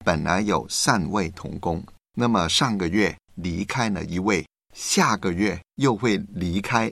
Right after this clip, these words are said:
另外一位。我此刻呢，就很感受到那个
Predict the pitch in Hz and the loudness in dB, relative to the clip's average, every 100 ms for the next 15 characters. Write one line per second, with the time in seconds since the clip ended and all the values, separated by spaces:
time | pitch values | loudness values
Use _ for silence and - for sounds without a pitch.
0 | - 156 160 101 127 101 85 78 95 78 | -2 0 2 2 2 2 0 2 2 2
1 | - _ _ _ 90 117 - 101 80 120 | -2 _ _ _ 0 0 0 -4 -4 -2
2 | 110 90 82 120 104 82 - - - 110 | 0 -2 -2 0 2 0 -6 -4 -2 -2
3 | - - 76 85 - 160 117 101 117 104 | -4 -2 -2 0 4 6 6 6 4 4
4 | 123 113 101 | 0 2 0